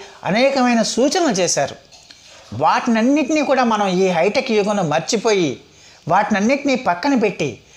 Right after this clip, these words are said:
పాశ్చాత్య సంస్కృతి మోజులో బతుకుతున్నాం.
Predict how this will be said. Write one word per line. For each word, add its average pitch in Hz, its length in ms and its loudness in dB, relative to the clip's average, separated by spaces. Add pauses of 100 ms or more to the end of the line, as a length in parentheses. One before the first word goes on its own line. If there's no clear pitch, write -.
(340)
పాశ్చాత్య 240 760 0
సంస్కృతి 220 580 -2
మోజులో 214 600 2
బతుకుతున్నాం. 131 720 -4